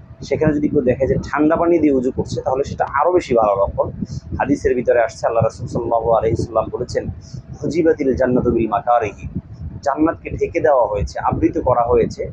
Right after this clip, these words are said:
সকল প্রকার অপছন্দনীয় জিনিস দ্বারা। অর্থাৎ ঠান্ডা পানি দিয়ে উজু করতে চা-, উজু করা এটা কিন্তু মানুষের জন্য একটু কষ্টসাধ্য, এটা কিন্তু মানুষের জন্য একটু কষ্ট হয় বা মানুষ এটা করতে চায় না।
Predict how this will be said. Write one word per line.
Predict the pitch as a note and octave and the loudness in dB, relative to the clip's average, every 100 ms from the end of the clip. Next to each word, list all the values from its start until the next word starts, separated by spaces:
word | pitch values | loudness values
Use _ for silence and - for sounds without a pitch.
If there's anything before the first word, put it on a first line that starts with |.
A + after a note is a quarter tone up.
| - | -10
সকল | - C#3+ E3+ E3+ D3 | -8 -4 -2 0 0
প্রকার | C3+ C#3 - - | 2 0 -2 -4
অপছন্দনীয় | D3+ F3+ F#3 F3+ D#3+ C#3 C3+ C3 | -2 0 0 2 2 4 2 2
জিনিস | - A#3+ - | 0 0 0
দ্বারা। | - F#2 - - - - - - | 0 -2 -2 -8 -10 -10 -8 -4
অর্থাৎ | - C3 - | -2 -4 -4
ঠান্ডা | C#3+ C#3+ C#3 | -4 0 2
পানি | C3+ C3 | 2 2
দিয়ে | B2+ A#2+ | 4 2
উজু | B2 C#3+ | 2 0
করতে | C3+ A#2 A#2+ - | 0 0 -4 -2
চা-, | - - - | -2 -2 0
উজু | C3+ C3 | 2 2
করা | C3 A2 | 2 2
এটা | G2+ A#2+ | 2 -2
কিন্তু | B2+ B2 | -2 -2
মানুষের | A#2+ - | -2 -6
জন্য | D#3 | -6
একটু | C#3+ - | -6 -6
কষ্টসাধ্য, | D#3+ - D#3 G#2+ - - - - - - | -6 -6 -10 -10 -8 -8 -8 -8 -6 -4
এটা | C3 | -2
কিন্তু | C#3 D3 | 0 2
মানুষের | B2 - - | 2 0 -2
জন্য | D3 C#3+ | -2 -2
একটু | - | 0
কষ্ট | C#3+ - C#3 | -2 0 -2
হয় | A#2 A2+ | 2 2
বা | A2 | 2
মানুষ | A2 A#2+ A2+ | 0 -2 -4
এটা | C3 | -4
করতে | D3 - | -4 -2
চায় | A#2+ G2 | 0 0
না। | - | -2